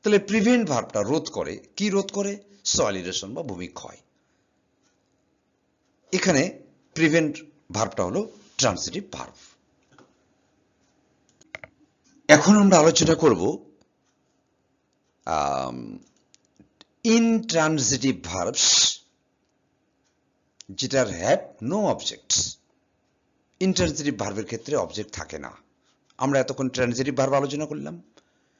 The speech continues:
এবারে ইনট্রানজিটিভ ভার্বস have no objects। ইনট্রানজিটিভ ভার্বের ক্ষেত্রে অবজেক্ট থাকে না, অর্থাৎ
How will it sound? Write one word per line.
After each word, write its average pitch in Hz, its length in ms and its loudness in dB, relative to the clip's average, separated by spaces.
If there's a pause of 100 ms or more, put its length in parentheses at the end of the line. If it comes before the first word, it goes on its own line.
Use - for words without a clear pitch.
(200)
এবারে 104 320 -2 (120)
ইনট্রানজিটিভ 131 840 -2
ভার্বস - 640 -6 (540)
have 127 240 -8
no 170 80 -2
objects। - 840 -6 (800)
ইনট্রানজিটিভ 160 600 -2
ভার্বের 113 280 -4
ক্ষেত্রে 123 320 -8
অবজেক্ট - 440 -6 (220)
থাকে - 260 -10
না, - 80 -20 (920)
অর্থাৎ 139 440 -4